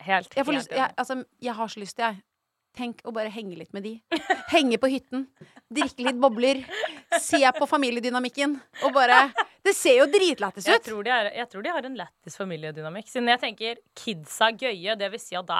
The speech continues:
Speaker 1: er Petter også gøy. Det er det jeg tenker i hvert
Speaker 2: Men
Speaker 1: fall.
Speaker 2: Petter må jo være gøy. Han er jo den mest klin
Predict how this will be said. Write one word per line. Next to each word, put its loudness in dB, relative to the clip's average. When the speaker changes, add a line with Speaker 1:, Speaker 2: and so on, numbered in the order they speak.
Speaker 1:
er 0
Petter -10
også -16
gøy. -4
Det 2
er 2
det -2
jeg -8
tenker -12
i -12
hvert -4
Speaker 2:
Men -10
Speaker 1:
fall. -6
Speaker 2:
Petter 0
må -2
jo -2
være -6
gøy. -2
Han -4
er -2
jo 2
den -6
mest -10
klin -6